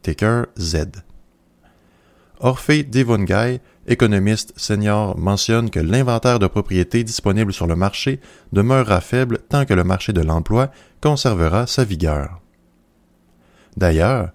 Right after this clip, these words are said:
la compagnie américaine se spécialise dans l'affichage de propriétés à vendre en ligne et aide à rapprocher vendeurs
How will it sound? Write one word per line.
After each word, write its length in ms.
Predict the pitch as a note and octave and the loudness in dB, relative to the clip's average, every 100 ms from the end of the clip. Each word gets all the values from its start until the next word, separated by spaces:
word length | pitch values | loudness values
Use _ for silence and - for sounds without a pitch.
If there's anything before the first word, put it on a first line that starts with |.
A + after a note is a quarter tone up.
| _ - - - | _ -20 -10 -4
la 100 | D#2 | 2
compagnie 380 | F#2+ G#2+ A#2 | 2 4 2
américaine 480 | C3 B2+ A#2 C3+ C3+ | 2 2 0 2 0
se 120 | B2+ | 0
spécialise 760 | - - A2 G#2+ G#2 A#2 A#2 - | -2 0 0 2 2 0 -2 -4
dans 140 | F2+ D#2+ | -2 0
l'affichage 500 | A2 A2+ - A#2 G2+ | -2 -4 -2 0 0
de 100 | E2+ | -2
propriétés 580 | A2 A2+ G2+ F#2+ A#2 | -2 -2 -2 0 0
à 100 | - | 0
vendre 340 | F2 G2+ G#2+ G2 | 0 2 0 -2
en 160 | E2 D#2 | -2 0
ligne 340 | G#2 C3+ B2 - - _ - | 0 0 -2 -10 -20 _ -6
et 140 | - | -4
aide 280 | C3 C#3+ B2+ | 0 0 0
à 100 | F#2 | 0
rapprocher 540 | F2+ A#2 - G#2+ B2+ B2 | 0 0 0 0 0 0
vendeurs 540 | D#2+ G#2+ A#2+ A#2+ A#2+ | 0 0 2 2 0